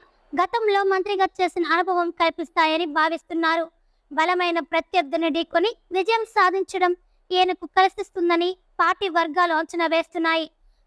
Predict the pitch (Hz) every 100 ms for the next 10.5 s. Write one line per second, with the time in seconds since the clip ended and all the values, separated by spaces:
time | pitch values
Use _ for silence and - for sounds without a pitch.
0 | _ 330 339 349 - 349 349 359 311 320
1 | 320 370 415 - 370 381 381 349 339 359
2 | 381 359 339 339 339 320 269 320 330 330
3 | - 330 370 415 381 381 403 359 320 320
4 | 320 330 320 _ _ _ _ - 339 381
5 | 440 415 370 370 370 359 339 - 330 285
6 | 339 339 320 320 311 330 339 359 320 277
7 | 311 - 320 320 320 302 285 494 - _
8 | _ 392 392 415 381 392 466 480 392 359
9 | 330 339 - 370 - 339 339 415 339 320
10 | - 320 311 311